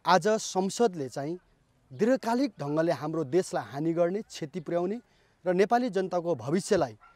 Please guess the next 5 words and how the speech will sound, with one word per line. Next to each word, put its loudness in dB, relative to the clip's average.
एउटा 6
विदेशीहरूको, 0
अ, -12
नियन्त्रणभित्र, 0
पैतालाभित्र, 4